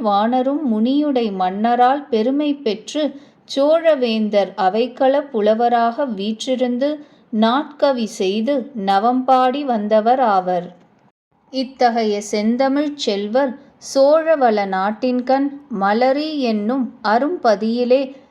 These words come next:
செங்குந்தர் மரபுக்குத் திலகம் போலவும்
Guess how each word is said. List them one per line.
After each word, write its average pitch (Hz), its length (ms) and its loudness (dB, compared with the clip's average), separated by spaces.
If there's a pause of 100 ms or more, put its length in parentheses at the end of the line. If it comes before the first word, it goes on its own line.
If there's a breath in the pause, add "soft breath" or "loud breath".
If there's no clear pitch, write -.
செங்குந்தர் 285 960 0
மரபுக்குத் 240 760 0
திலகம் 254 520 0
போலவும் 220 680 0